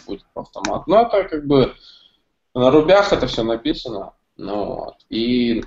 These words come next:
чем это удобно? Тем, что ты можешь какое количество машин тебе нужно запускать,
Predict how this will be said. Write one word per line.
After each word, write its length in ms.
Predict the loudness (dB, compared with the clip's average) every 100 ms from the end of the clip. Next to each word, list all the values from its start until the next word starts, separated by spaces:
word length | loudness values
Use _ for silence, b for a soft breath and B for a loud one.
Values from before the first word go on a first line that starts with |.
| -6
чем 240 | 0 4
это 160 | 4 6
удобно? 520 | 4 6 6 6 2
Тем, 200 | 0 0
что 160 | -2 -6 -10
ты 120 | -4
можешь 540 | -2 0 -2 -8 -16 _ _ _ _ _ _ _ -14
какое 440 | -14 -2 2 4
количество 560 | 2 -2 -2 -6 -6 -4
машин 360 | -4 -4 -6 -6
тебе 200 | -8 -6
нужно 240 | -4 -4
запускать, 520 | -6 -8 -12 -8 -8